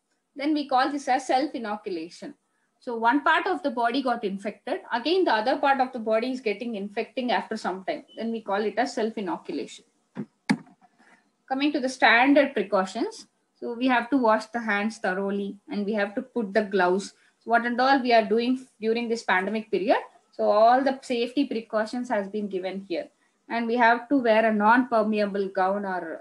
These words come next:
apron. So to prevent against that mucus, uh, related infections. And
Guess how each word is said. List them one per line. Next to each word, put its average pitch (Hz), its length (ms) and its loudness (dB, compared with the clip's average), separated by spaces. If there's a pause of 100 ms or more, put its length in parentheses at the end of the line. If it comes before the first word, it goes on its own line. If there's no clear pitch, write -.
apron. 190 500 -4 (500)
So 220 180 -12
to 220 160 -6
prevent 247 500 2
against 220 460 0
that 220 200 -4
mucus, 254 600 0
uh, 196 180 2
related 190 520 -4
infections. 175 800 -8 (1500)
And 208 520 -6